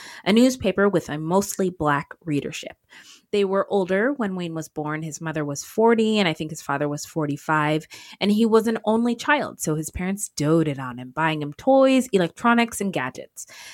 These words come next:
There was no abuse or drug use in the home that we know of,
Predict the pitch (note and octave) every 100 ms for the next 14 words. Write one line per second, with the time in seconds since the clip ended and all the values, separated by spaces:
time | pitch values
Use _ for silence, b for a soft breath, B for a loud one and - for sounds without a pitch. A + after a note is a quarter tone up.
0 | B F#3+ G3 F#3 F3+ F3 E3+ F#3+ A3+ C4
1 | A#3+ A#3 B3+ F#3+ E3+ D#3+ D#3+ E3 E3+ D#3
2 | - D#3 D3 - E3+ D#3 F3+ B3 B B
3 | - D3+ E3 F#3 D3+ C#3 A#3+